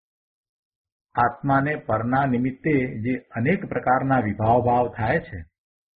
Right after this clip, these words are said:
પરના નિમિત્તે વિભાવ ભાવ તો આત્માને પોતાને થાય છે, એ વખતની એની એવી યોગ્યતા છે. એવી યોગ્યતા એટલે એનું ઉપાદાન એ વખતે અશુદ્ધ છે, એને પરનું લક્ષ થયું છે,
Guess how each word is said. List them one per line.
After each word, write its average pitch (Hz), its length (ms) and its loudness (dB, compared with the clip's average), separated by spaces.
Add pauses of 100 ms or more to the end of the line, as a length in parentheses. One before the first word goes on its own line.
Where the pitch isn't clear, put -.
(800)
પરના 110 300 -2
નિમિત્તે 117 440 -2 (480)
વિભાવ 110 340 4
ભાવ 147 260 10
તો 165 60 4
આત્માને 147 440 4
પોતાને 156 460 2
થાય 90 260 -10
છે, - 160 -20
એ 139 240 0
વખતની 143 520 -4
એની 131 280 0
એવી 131 300 -2
યોગ્યતા 135 440 4
છે. - 180 -10 (1900)
એવી 110 280 -2
યોગ્યતા 135 400 0
એટલે 165 220 0
એનું 143 300 -2 (560)
ઉપાદાન 139 480 2
એ 131 100 0
વખતે 143 280 -2
અશુદ્ધ 180 400 0
છે, 147 180 -2 (180)
એને 135 140 -2
પરનું 131 440 -4
લક્ષ - 260 -4
થયું 156 260 0
છે, 98 180 -10